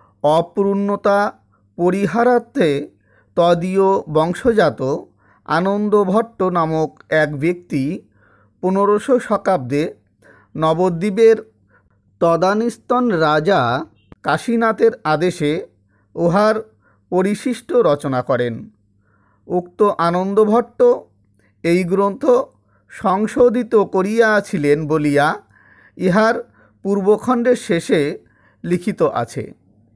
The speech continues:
তিনি পরিশিষ্টে বল্লাল সেনের অতি ঘৃণ্য নিগূঢ় চরিত্র বর্ণন করিয়াছেন এবং তাহাতেই এই গ্রন্থ সম্পূর্ণ হইয়াছে।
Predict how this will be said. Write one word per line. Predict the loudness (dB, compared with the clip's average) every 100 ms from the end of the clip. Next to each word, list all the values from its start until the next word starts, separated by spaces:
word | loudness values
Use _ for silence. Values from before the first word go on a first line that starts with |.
| _ _ _
তিনি | -4 0 0
পরিশিষ্টে | 0 -2 -2 -2 -4 -4 0 4 4 0 _ _ _ -2
বল্লাল | 2 4 4 2 0
সেনের | 0 2 2 0 _ _ _ _ _
অতি | 0 2 2 0 -2 -4 -10 _ _ -12 0
ঘৃণ্য | 2 4 4 4 2 -4 _ _ _ _ _
নিগূঢ় | -4 -2 2 4 4 2
চরিত্র | 2 2 2 -4 0 2 2 -2 _ _ _ -4
বর্ণন | -2 0 -2 -2
করিয়াছেন | -2 -2 0 -2 -4 -8 -10 -14 _ _ _ _
এবং | -2 0 0 -2 -10 _ _ _
তাহাতেই | -2 0 0 0 0 0 0
এই | 0 0
গ্রন্থ | -2 -2 -2 -4 -6 -6 _ _ _
সম্পূর্ণ | -4 -4 -2 -4 -2 -2
হইয়াছে। | -2 0 0 -4 -6 -12